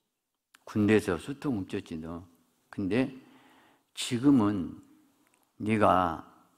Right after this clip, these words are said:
매를 맞고 어려운 위기와도 안 훔친다는 거예요. 이제 바꿔 있다는 거예요.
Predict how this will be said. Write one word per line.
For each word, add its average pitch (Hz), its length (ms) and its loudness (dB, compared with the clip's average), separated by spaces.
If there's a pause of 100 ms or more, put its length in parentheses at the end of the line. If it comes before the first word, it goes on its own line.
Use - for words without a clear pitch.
(840)
매를 110 320 4
맞고 101 440 2
어려운 107 400 0
위기와도 104 1080 -2
안 104 180 2
훔친다는 120 500 2
거예요. - 120 -8
이제 90 80 -4
바꿔 - 280 0
있다는 82 320 -2
거예요. 73 260 -16